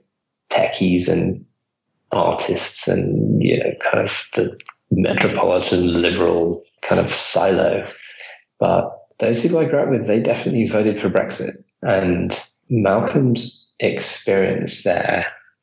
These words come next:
like, a few weeks ago, he was saying that someone came up to him and said, "Mate, do you speak English?" And that was a really profound thing for him, because I,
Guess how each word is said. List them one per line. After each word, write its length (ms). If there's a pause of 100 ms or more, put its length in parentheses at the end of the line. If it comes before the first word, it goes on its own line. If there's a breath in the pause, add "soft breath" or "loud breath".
(140)
like, 200
a 40
few 200
weeks 180
ago, 180
he 120
was 140
saying 240
that 180
someone 380
came 160
up 160
to 120
him 160
and 160
said, 340 (440 loud breath)
"Mate, 400
do 80
you 80
speak 220
English?" 420 (880)
And 100
that 80
was 120
a 60
really 160
profound 380
thing 160
for 80
him, 140
because 320
I, 100